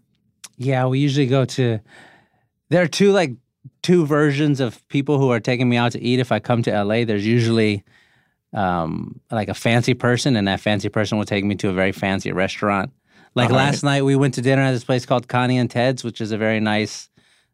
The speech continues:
Speaker 1: like, seafood style place. I had a lobster. It was delicious.
Speaker 2: Delicious.
Speaker 1: But it was also, like, seventy dollars, which was awful. Like, I didn't
Speaker 2: <laughs>
Speaker 1: know
Speaker 2: Yeah.
Speaker 1: that at the time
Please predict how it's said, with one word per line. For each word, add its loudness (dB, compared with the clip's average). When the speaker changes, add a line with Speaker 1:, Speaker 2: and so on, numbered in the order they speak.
Speaker 1:
like, -6
seafood -2
style 0
place. 0
I 0
had 0
a 0
lobster. -2
It -12
was -6
delicious. -6
Speaker 2:
Delicious. -2
Speaker 1:
But 2
it 4
was 2
also, 0
like, 0
seventy 0
dollars, -2
which -10
was -8
awful. -2
Like, -2
I 0
didn't 2
Speaker 2:
<laughs> 4
Speaker 1:
know 4
Speaker 2:
Yeah. 0
Speaker 1:
that 0
at -2
the -8
time -4